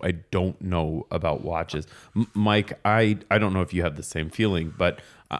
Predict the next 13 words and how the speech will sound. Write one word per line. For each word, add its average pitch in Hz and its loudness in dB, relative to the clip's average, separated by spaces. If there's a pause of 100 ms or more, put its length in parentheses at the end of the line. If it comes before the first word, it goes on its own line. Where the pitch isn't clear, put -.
I've 95 2
always 87 0
respected 82 -4
your 78 -2
knowledge 82 -2
about, 76 -4
you 92 0
know, 80 -4
in 101 -2
particular, 87 -6
microbrands. 85 -6
I, 87 -2
I, 87 -2